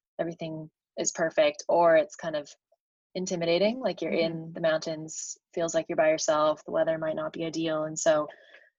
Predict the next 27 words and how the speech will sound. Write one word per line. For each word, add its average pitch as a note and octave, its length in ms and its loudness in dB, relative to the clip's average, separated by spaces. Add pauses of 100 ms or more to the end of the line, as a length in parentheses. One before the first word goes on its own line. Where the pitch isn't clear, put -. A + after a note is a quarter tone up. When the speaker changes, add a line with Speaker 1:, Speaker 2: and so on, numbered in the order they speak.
(500)
Speaker 1:
the F#3 100 0
breath F3+ 460 2
is E3 160 -12
kind E3 220 -4
of D#3 120 -4
what E3 120 2
I D#3+ 100 0
always D3+ 340 -4
end D#3 180 -10
up G#3+ 140 -12 (340)
returning E3+ 520 -6
to, B3 380 -4
and D#3+ 380 0
so D#3+ 220 -6
as D#3+ 140 -4
a C#3+ 60 -12
result, - 320 0
you - 120 -8
pay - 80 -6
attention - 420 -6
to - 100 -14
your - 100 -8
breath, - 320 -4 (140)
and, D#3 220 -2
Speaker 2:
Yeah. F#3 140 -8 (720)
Speaker 1:
um, D3+ 400 -4 (760)
it's - 340 -6